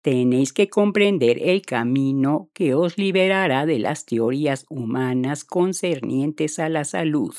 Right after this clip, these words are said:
De lo contrario, nunca sentiréis que estáis del todo libres de alguna dolencia.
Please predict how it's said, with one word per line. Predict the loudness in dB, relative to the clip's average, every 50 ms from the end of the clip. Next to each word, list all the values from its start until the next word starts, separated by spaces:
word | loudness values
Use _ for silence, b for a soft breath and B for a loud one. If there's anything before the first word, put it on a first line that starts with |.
| -16 -20 _ _ _ _ _ _ _ _ _ _ _ _ _ _ _ _ _
De | -6 -4 -2 0 0
lo | 2 2 0 0 2
contrario, | 2 2 2 2 2 2 2 2 2 2 0 0 2 2 0 0 -2 _ _ _ _ _ _ _ _ _ _ -2
nunca | 0 2 4 4 4 2 2 2 0 0
sentiréis | 0 0 0 0 2 2 0 0 2 2 2 2 2 0 -2 -4
que | -2 -2 -2
estáis | -2 -6 -8 _ -2 0 0 0 -2 -4
del | -6 -8 -8 -4
todo | 0 0 2 2 0 -2 -4
libres | -4 -4 -2 -2 -4 -4 -2 -2 -2 -2 -2 -4 -6 -12 _ _ _
de | -4 -4 -2
alguna | -2 -2 -4 -4 -6 -8 -6 -4 -4 -4 -2
dolencia. | -2 0 0 2 2 0 0 -2 -4 -6 -6 -6 -8 -10 -12 -14